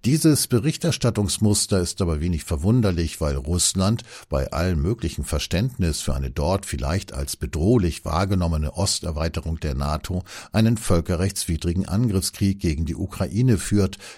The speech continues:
der weniger Spielraum für andere Bewertungen lässt.“ In anderen Fällen ist die Einheitlichkeit der Berichterstattung allerdings weniger trivial.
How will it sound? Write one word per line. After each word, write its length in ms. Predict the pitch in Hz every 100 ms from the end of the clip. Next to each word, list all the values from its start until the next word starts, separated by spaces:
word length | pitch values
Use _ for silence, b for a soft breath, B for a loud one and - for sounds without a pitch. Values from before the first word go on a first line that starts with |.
| -
der 180 | 101
weniger 320 | 95 143 147 127
Spielraum 640 | - 113 98 95 92 98
für 200 | - -
andere 300 | 82 80 98
Bewertungen 600 | 95 80 69 - 82 80
lässt.“ 500 | 85 73 - - - _ _ _ _ _ B B B
In 160 | - 60
anderen 400 | 90 131 98 85
Fällen 360 | 95 98 127
ist 180 | 98 -
die 140 | 87
Einheitlichkeit 800 | - 120 98 92 - 90 95 92
der 80 | 98
Berichterstattung 920 | 85 80 95 - 90 - 95 104 107
allerdings 540 | - 117 110 117 104 95
weniger 380 | 139 76 64 -
trivial. 600 | - 69 65 - -